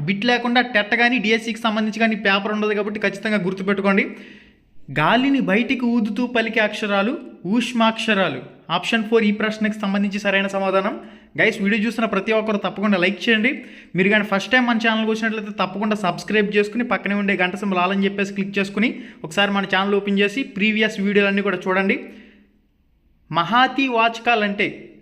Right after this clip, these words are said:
మహాతి వాచకాలంటే కరెక్ట్ ఆన్సర్ స్త్రీలను సంబోధించే పదాలు.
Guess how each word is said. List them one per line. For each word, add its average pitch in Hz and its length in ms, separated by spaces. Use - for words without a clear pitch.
మహాతి 220 460
వాచకాలంటే 202 680
కరెక్ట్ 196 300
ఆన్సర్ 185 340
స్త్రీలను 254 720
సంబోధించే 220 840
పదాలు. 185 460